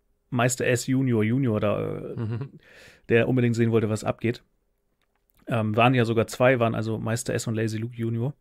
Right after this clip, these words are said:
Speaker 1: Ähm, und ja, auch sie wurden halt entsprechend behandelt. Ein letzter, auch Unbekannter, der das nicht glauben wollte und es sich überzeugen wollte, wurde direkt beim Eintreten in das Haus mit Wasser begossen. Das erwähne ich jetzt noch, weil's abweichend ist vom Muster.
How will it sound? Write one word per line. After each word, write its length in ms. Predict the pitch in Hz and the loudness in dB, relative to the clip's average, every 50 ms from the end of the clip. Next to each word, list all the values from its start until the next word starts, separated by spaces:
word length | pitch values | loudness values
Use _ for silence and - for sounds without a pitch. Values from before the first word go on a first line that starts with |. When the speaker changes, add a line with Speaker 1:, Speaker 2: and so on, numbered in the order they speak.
| _ _ _ _ _ _ _ - - - - - - - - _ _ _ _ _ _ _ - - - _ _ _ _ _ - | _ _ _ _ _ _ _ -20 -20 -20 -20 -20 -20 -20 -20 _ _ _ _ _ _ _ -20 -20 -20 _ _ _ _ _ -2
Speaker 1:
Ähm, 400 | - 127 135 135 135 131 123 123 - - - | 4 6 6 6 6 4 2 0 -2 -8 -2
und 340 | - 151 147 151 147 - - | 4 6 6 6 4 2 2
ja, 200 | 131 120 107 - - _ _ _ _ _ _ _ _ _ _ | 4 4 4 4 0 _ _ _ _ _ _ _ _ _ _
auch 160 | - 127 123 - | 2 2 2 2
sie 360 | - - 123 117 117 110 110 - - _ _ | 0 -4 -2 0 0 -2 -4 -6 -18 _ _
wurden 260 | - 123 113 110 113 | 0 0 0 2 0
halt 120 | 107 107 - | -2 -4 -4
entsprechend 720 | 107 104 - - - 113 98 - - 107 98 - - - _ _ _ _ _ _ _ _ _ _ _ _ _ _ _ _ | -4 -8 -8 -6 -6 -6 -6 -4 -6 -8 -8 -8 -12 -18 _ _ _ _ _ _ _ _ _ _ _ _ _ _ _ _
behandelt. 500 | - - 104 107 101 101 107 - - - _ _ _ _ _ _ _ _ _ _ _ _ _ _ _ _ _ _ _ _ _ _ _ _ _ _ _ _ _ _ - - - - - - - _ _ _ _ _ | -4 -2 -2 -2 -4 -6 -8 -10 -14 -18 _ _ _ _ _ _ _ _ _ _ _ _ _ _ _ _ _ _ _ _ _ _ _ _ _ _ _ _ _ _ -20 -20 -20 -20 -20 -20 -20 _ _ _ _ _
Ein 140 | - 131 139 | -2 2 4
letzter, 580 | 147 170 185 - - - 190 180 180 180 170 - _ _ _ _ _ _ _ | 4 4 4 2 0 2 4 4 4 4 2 -2 _ _ _ _ _ _ _
auch 180 | - 143 170 - | 2 2 2 2
Unbekannter, 600 | 151 156 156 156 156 - - 156 156 156 156 147 | 0 0 0 0 0 2 2 2 2 4 2 2
der 140 | 139 135 123 | 2 2 2
das 140 | 127 123 | 2 0
nicht 160 | - 135 127 - | 0 -4 -2 0
glauben 280 | 135 131 151 160 151 | 2 4 4 4 4
wollte 240 | 139 139 139 - 147 | 2 2 2 2 0
und 120 | 131 127 | -2 -2
es 100 | 123 123 | -2 -2
sich 300 | - 135 131 127 - - | -2 -2 -2 -2 -4 -14
überzeugen 580 | - - 127 131 123 - - 131 131 135 139 135 | -10 -4 -2 -2 -2 0 2 4 4 4 2 0
wollte, 480 | 127 131 131 131 - 131 131 127 117 120 | 0 0 -2 -2 -2 -4 -2 -2 0 0
wurde 180 | 127 123 123 | 0 0 0
direkt 280 | 120 123 123 123 - - | 0 0 0 0 0 2
beim 180 | 127 120 117 | 0 0 0
Eintreten 560 | - 117 120 123 - - 135 127 123 127 120 120 | 0 0 -2 -2 -2 -2 -2 -2 0 -2 -4 -2
in 100 | - 117 | -2 -2
das 220 | 117 113 - - | -4 -4 -4 0
Haus 260 | 120 117 117 117 - | 0 0 0 0 -2
mit 280 | - 117 113 - - - | -4 -4 -4 -4 -6 -16
Wasser 460 | - 117 113 127 123 - - 127 117 | -10 -2 0 2 2 4 4 2 2
begossen. 640 | 120 120 - - - 104 - 110 107 - - 175 190 | 2 -4 -8 -10 -10 -6 -4 -4 -4 -4 -4 -6 -4
Das 160 | 185 113 110 | -4 -4 -2
erwähne 260 | 123 117 117 120 123 127 | -2 0 0 0 0 0
ich 60 | 127 | -2
jetzt 180 | 127 120 - | -4 -4 -4
noch, 160 | 131 123 113 - | -4 -6 -4 -2
weil's 340 | 117 113 107 - - - | -4 -4 -4 -6 -12 -12
abweichend 480 | - - - _ - 123 113 110 120 117 | -10 -10 -8 _ -2 0 0 0 -2 -4
ist 120 | 120 - | -6 -8
vom 180 | - - 117 113 | -6 -6 -6 -4
Muster. 380 | 117 143 - - - 120 156 | -4 -6 -6 -4 -4 -4 -4